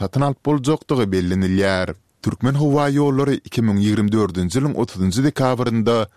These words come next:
Aşgabat bilen Moskwanyň arasyndaky uçuşlaryny wagtlaryň toktadypdy we bu karary her aýda uzaldypdy. Gatnawlaryň toktadylmagynyň sebäbi resmi taýdan görkezilmese-de, ýigirme bäşinji dekabrda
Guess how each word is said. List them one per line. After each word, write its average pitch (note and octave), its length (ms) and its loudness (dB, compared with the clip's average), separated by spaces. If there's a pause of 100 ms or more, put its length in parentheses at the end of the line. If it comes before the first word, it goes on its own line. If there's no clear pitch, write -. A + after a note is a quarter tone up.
(160)
Aşgabat G#2+ 580 -2
bilen C3 160 0
Moskwanyň A2 540 -2
arasyndaky C3+ 640 -2
uçuşlaryny A#2 760 0 (160)
wagtlaryň G2 520 0
toktadypdy C3 800 0 (220)
we G2+ 180 0
bu B2+ 60 -6
karary C3+ 600 0
her D#3+ 120 0
aýda A#2+ 340 -2
uzaldypdy. G2+ 920 -2 (340)
Gatnawlaryň A#2+ 600 0
toktadylmagynyň C#3+ 800 0
sebäbi B2+ 440 0 (120)
resmi A2+ 320 -2
taýdan C3 400 0
görkezilmese-de, A2+ 1000 0 (220)
ýigirme G#2+ 280 2
bäşinji G#2 480 0
dekabrda C3 760 0